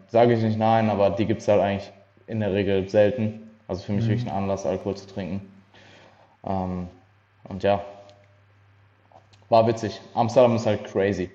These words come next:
Speaker 1: Also, ja, brauche ich nicht
Speaker 2: Ja.
Speaker 1: viel zu sagen. Wer noch nicht da war, muss auf jeden Fall mal abchecken.
Speaker 2: Ja, Amsterdam
Speaker 1: Und,
Speaker 2: ist
Speaker 1: äh,
Speaker 2: sehr cool. Ich war auch, als ich in Amsterdam war, hatten wir,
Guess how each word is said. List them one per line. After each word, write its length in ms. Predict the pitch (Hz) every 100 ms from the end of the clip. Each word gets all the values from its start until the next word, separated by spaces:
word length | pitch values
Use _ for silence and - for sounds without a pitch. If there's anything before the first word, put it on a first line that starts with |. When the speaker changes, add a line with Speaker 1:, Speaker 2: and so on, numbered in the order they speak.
| _
Speaker 1:
Also, 460 | 110 107 110 98 - - _ _ _ _ _ _ _ _ _ _ _ _ -
ja, 180 | - - - - -
brauche 200 | 104 107
ich 100 | 107
nicht 180 | 107 117
Speaker 2:
Ja. 180 | 117 113
Speaker 1:
viel 100 | 104
zu 100 | 101
sagen. 320 | 107 101 101
Wer 80 | 110
noch 100 | 110
nicht 160 | 104
da 180 | 110 104
war, 140 | 101
muss 260 | 98 104 104
auf 140 | 95
jeden 140 | 101 98
Fall 120 | 95
mal 120 | 95
abchecken. 400 | 90 - 90 95 - - _ _ _ -
Speaker 2:
Ja, 220 | 120 139
Amsterdam 260 | 139 - 131
Speaker 1:
Und, 60 |
Speaker 2:
ist 80 | 131
Speaker 1:
äh, 40 | -
Speaker 2:
sehr 200 | 135 143
cool. 120 | 139
Ich 140 | 120
war 120 | 135
auch, 200 | 139 -
als 180 | 151 127
ich 180 | 185 -
in 100 | 147
Amsterdam 400 | 156 151 147 127
war, 340 | 131 143 - -
hatten 320 | 131 135 135 120
wir, 460 | 127 127 123 117